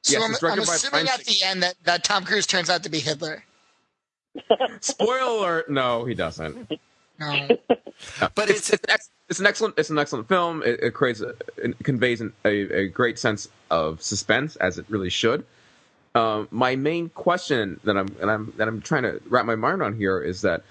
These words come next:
Speaker 2: do we need to be told the story again? Like, or, or, or kind of more to the fundamental question is that, is Bryan Singer trying to make some point about patriotism and, you know, rising up against forces of evil and doing the right thing?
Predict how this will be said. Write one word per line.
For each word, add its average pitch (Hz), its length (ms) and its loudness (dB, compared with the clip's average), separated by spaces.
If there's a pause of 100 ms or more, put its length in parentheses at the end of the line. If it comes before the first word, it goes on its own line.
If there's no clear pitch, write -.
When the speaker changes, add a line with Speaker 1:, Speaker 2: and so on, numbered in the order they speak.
(200)
Speaker 2:
do 147 80 0
we 156 80 4
need 214 120 0
to 226 60 2
be 160 120 0
told 156 300 -2
the 110 80 -2
story 90 400 0
again? 73 340 -2
Like, 104 240 0 (100)
or, 135 180 4
or, 147 340 -2
or 143 180 2
kind 160 200 2
of 127 220 -6
more 143 200 2
to 135 60 -8
the 104 140 2
fundamental 113 380 0
question 92 360 0
is 80 60 -2
that, 92 140 4
is 190 100 2
Bryan 139 300 0
Singer 113 400 0 (400)
trying 147 240 2
to 131 100 0
make 120 340 0
some 107 520 0
point 110 460 0
about 90 420 0 (140)
patriotism 101 800 0 (500)
and, 92 420 0 (540)
you 87 80 0
know, 82 80 2
rising 117 480 0
up 107 180 0
against 101 400 0
forces 95 320 0
of 87 120 -2
evil 85 420 0
and 85 180 -4
doing 127 240 0
the 98 80 -2
right 85 320 -2
thing? 78 260 -4